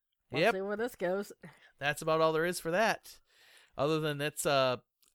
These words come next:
Speaker 2: a pricey tag.
Speaker 1: Oh, yeah.
Speaker 2: So, yeah, we'll have to see how that goes. Moving on. A, uh, a Joy-Con stylus attachment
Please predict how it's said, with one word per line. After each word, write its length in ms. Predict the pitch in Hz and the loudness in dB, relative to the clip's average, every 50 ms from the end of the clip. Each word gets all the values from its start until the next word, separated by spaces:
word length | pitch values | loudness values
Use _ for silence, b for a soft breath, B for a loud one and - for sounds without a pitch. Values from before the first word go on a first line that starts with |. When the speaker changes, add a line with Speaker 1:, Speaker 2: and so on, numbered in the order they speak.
| - | -16
Speaker 2:
a 80 | - 127 | -14 -8
pricey 460 | - - 185 202 214 - - 196 175 | -2 0 2 2 2 0 -4 -6 -2
tag. 580 | - 226 208 196 170 143 127 120 117 107 123 110 - | 0 4 6 6 6 6 4 2 -2 -4 -8 -8 -6
Speaker 1:
Oh, 160 | 170 196 247 | -4 -2 0
yeah. 380 | 320 359 359 359 339 330 311 262 - b b b b b b b b b b b b b b b b b b b _ _ _ _ _ _ _ _ - - - - - - _ _ - | 0 0 2 2 2 0 0 -2 -6 b b b b b b b b b b b b b b b b b b b _ _ _ _ _ _ _ _ -20 -20 -20 -20 -20 -20 _ _ -18
Speaker 2:
So, 640 | - - - - - 117 113 113 110 113 113 113 113 | -16 -14 -8 -6 -6 -4 -4 -4 -6 -6 -6 -6 -4
yeah, 320 | 123 - 226 226 214 175 | 0 2 4 6 6 4
we'll 180 | 151 151 170 170 | 4 2 2 4
have 140 | 185 185 180 | 4 2 2
to 80 | - 165 | 0 -6
see 240 | - - 196 190 170 | -8 -6 -4 -2 0
how 160 | 160 160 156 | 0 0 2
that 180 | 160 160 160 | 2 0 0
goes. 460 | 160 135 120 117 117 120 - - - - - _ _ _ _ _ _ _ _ _ _ _ _ _ _ _ _ _ _ _ - _ _ _ _ _ _ - | -2 -4 -4 -4 -4 -6 -8 -10 -12 -14 -18 _ _ _ _ _ _ _ _ _ _ _ _ _ _ _ _ _ _ _ -20 _ _ _ _ _ _ -12
Moving 420 | 127 131 143 156 160 190 190 214 | -8 -6 -6 -4 -4 -4 -2 0
on. 540 | 226 240 247 240 220 196 170 147 127 120 120 - _ _ _ _ _ _ _ _ _ _ _ _ _ _ _ _ _ - | 0 2 2 2 2 0 0 -2 -6 -12 -18 -20 _ _ _ _ _ _ _ _ _ _ _ _ _ _ _ _ _ -6
A, 340 | 123 127 127 127 131 135 | -4 -4 -2 -2 0 0
uh, 300 | 135 135 131 127 - - | 2 2 2 2 2 0
a 20 | 135 | 0
Joy-Con 480 | - - 180 190 185 - 196 190 180 170 | 0 0 0 0 0 0 0 -2 0 -2
stylus 440 | - - 180 180 190 190 196 - 190 | 0 2 2 4 4 2 0 -2 -4
attachment 540 | 175 - 190 180 175 - - 196 190 - | -2 0 0 0 0 0 -4 -6 -8 -8